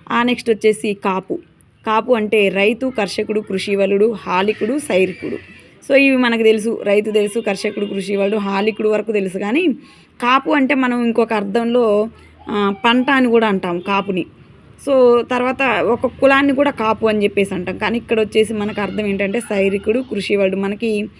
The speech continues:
ఇచ్చినప్పుడు నానార్థాల్లో కానీ పర్యాపదాల్లో కానీ ఇచ్చినప్పుడు క్లియర్గా క్వశ్చన్నే మనం చదువుకోవాలి. చదువుకుంటే ఇలాంటివి ఐడెంటిఫై చేయడం ఈజీగా ఉంటుంది. నెక్స్ట్ వచ్చేసి కుప్పలు అండి.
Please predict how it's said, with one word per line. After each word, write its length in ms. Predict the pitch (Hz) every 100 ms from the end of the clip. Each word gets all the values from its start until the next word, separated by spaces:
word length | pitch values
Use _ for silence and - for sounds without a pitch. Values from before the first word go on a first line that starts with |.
| - - -
ఇచ్చినప్పుడు 540 | 220 - 269 254 254 247
నానార్థాల్లో 720 | 214 214 220 220 208 214 214
కానీ 240 | 202 208 208
పర్యాపదాల్లో 720 | 196 196 202 196 196 190 190
కానీ 160 | 196
ఇచ్చినప్పుడు 440 | 190 190 196 233 285
క్లియర్గా 480 | 294 240 254 254 262
క్వశ్చన్నే 500 | - 233 269 269 269
మనం 240 | 240 202
చదువుకోవాలి. 580 | 196 185 180 180 170 180 - - _ -
చదువుకుంటే 440 | - 226 233 240 240
ఇలాంటివి 440 | 208 202 202 269 349 185 117
ఐడెంటిఫై 420 | 202 202 196 202
చేయడం 340 | 190 196 208 359
ఈజీగా 400 | 220 170 165 165
ఉంటుంది. 320 | 170 180 190 _ _ - _ -
నెక్స్ట్ 360 | 247 277 - 320
వచ్చేసి 400 | 254 262 240 254
కుప్పలు 500 | - 262 - 247 185
అండి. 240 | 170 165